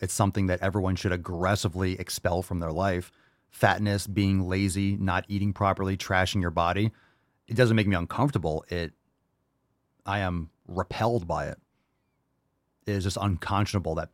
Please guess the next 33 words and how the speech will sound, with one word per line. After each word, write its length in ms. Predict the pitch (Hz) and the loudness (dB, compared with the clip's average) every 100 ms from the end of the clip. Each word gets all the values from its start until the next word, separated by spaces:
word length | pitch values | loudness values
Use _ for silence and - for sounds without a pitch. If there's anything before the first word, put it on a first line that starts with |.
| - | -4
people 360 | 101 90 82 | -4 -2 -2
let 160 | 87 90 | -2 -4
themselves 400 | 90 - 80 85 | -4 -2 -4 -4
get 180 | 87 - | -6 -4
that 160 | 82 | -6
way 220 | - - - _ _ _ _ | -6 -10 -14 _ _ _ _
voluntarily. 720 | 95 92 82 82 92 78 69 - _ _ _ _ _ - | -2 0 0 -4 -2 -2 -4 -10 _ _ _ _ _ 2
So 100 | 123 | 4
it 40 | |
doesn't 260 | 143 139 117 | 8 6 6
necessarily 280 | 120 117 98 | 4 4 4
make 160 | 98 | 4
me 80 | 95 | 2
uncomfortable, 800 | 82 82 - 185 - 78 76 87 _ _ _ _ _ - | -2 -2 4 4 4 2 0 -2 _ _ _ _ _ -12
but, 500 | 87 95 85 85 90 | -4 0 2 0 -2
uh, 380 | 80 78 73 80 _ _ _ _ - | -2 -2 -4 -8 _ _ _ _ -4
it's 140 | 107 | 0
very 220 | 101 131 113 | 4 4 4
easy 280 | 117 101 98 | 2 2 0
to 140 | 95 | 0
avoid 340 | 85 87 117 82 | -2 0 0 0
it. 180 | - | -4
So 100 | - | 2
I 20 | 135 | 4
don't 40 | |
have 40 | 160 | 4
to 60 | 127 | 4
be 60 | |
uncomfortable 380 | 117 98 139 123 | 4 4 2 2
about 220 | 92 85 | 2 2
it. 40 | 85 | 0
I 60 | |
just 280 | 98 98 - | -2 -4 -6